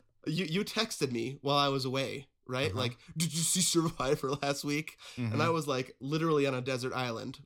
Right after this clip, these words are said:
Speaker 1: with no T V or
Speaker 2: Yep.
Speaker 1: cell service. So I was like, "No." I got that on the way home. So I was like, "I gotta watch that." So I watched it immediately. And you were right, dude. That was insane.
Speaker 2: That was the weirdest episode of Survivor I think I've ever seen.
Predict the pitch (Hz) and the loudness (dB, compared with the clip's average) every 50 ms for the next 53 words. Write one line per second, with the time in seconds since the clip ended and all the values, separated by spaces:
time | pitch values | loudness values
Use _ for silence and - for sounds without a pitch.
0 | _ - 135 - 135 131 127 127 127 - 135 123 113 117 113 104 123 131 - _ | _ -8 -6 -4 -2 0 0 0 -2 -2 -4 -4 -2 -4 -4 -6 -6 -10 -12 _
1 | _ _ _ _ _ - 123 107 104 - 127 123 120 - 127 117 113 - - 131 | _ _ _ _ _ -4 -2 -2 0 -2 -2 -4 -4 -4 -6 -6 -6 -6 -4 -4
2 | 131 117 120 120 120 - - _ - 196 208 202 190 185 175 165 156 156 156 151 | -4 -2 -4 -6 -8 -10 -14 _ -12 -8 -4 0 2 4 6 6 8 8 8 8
3 | 151 147 139 127 127 131 - - _ _ _ _ _ _ _ - 131 135 147 143 | 8 8 6 4 2 -2 -4 -10 _ _ _ _ _ _ _ -4 -2 0 0 0
4 | 147 143 - 131 143 147 151 143 139 139 139 131 123 120 110 107 127 - _ _ | 0 -2 0 0 0 2 2 2 2 0 -2 -2 -4 -6 -6 -6 -8 -10 _ _
5 | _ _ _ _ - 131 120 120 120 113 123 120 120 127 123 120 117 113 117 117 | _ _ _ _ -12 -10 -8 -8 -6 -6 -8 -8 -4 -2 -2 -2 -2 -2 -4 -4
6 | 117 - - 113 - - - 123 117 117 117 117 117 - - - 110 120 120 113 | -6 -8 -10 -10 -10 -8 -6 -6 -4 -4 -4 -4 -6 -6 -8 -8 -6 -4 -4 -4
7 | 117 117 - - 117 117 - - 120 120 120 120 117 120 117 117 - - 117 117 | -4 -6 -6 -6 -6 -6 -6 -6 -4 -4 -2 -2 -2 -2 -4 -4 -6 -8 -8 -6
8 | 113 120 113 - - 123 117 117 120 117 - - 123 120 104 98 110 - - _ | -6 -6 -6 -6 -6 -8 -8 -8 -8 -8 -6 -6 -6 -6 -6 -8 -10 -12 -16 _
9 | _ _ _ _ _ _ - 110 110 - 104 110 107 110 107 117 113 107 98 101 | _ _ _ _ _ _ -6 -6 -4 -4 -4 -6 -6 -6 -6 -6 -6 -6 -4 -2
10 | 107 110 110 113 110 107 - - - - - _ - _ - 85 - - 92 - | -2 -2 -2 -2 -4 -4 -6 -8 -10 -14 -20 _ -18 _ -10 -8 -8 -8 -8 -6
11 | - 98 95 85 87 - - 101 98 98 95 92 92 95 82 - - - 101 95 | -6 -6 -6 -8 -8 -8 -8 -6 -4 -4 -4 -4 -4 -6 -8 -8 -8 -8 -8 -6
12 | - 120 117 110 98 87 90 98 90 92 90 - - 117 113 87 60 - | -4 -4 -4 -4 -4 -4 -4 -4 -6 -6 -6 -6 -4 -4 -4 -6 -6 -10